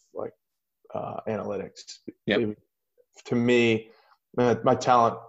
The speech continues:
Speaker 1: was plenty, or it, you know, was plenty. Um,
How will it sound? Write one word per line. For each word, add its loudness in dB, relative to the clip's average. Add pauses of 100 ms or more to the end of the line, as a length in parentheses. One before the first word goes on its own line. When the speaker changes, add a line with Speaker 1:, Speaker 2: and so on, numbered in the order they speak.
(320)
Speaker 1:
was -12 (140)
plenty, -2 (580)
or 0
it, 4
you -8
know, -4
was -2
plenty. -6 (100)
Um, -2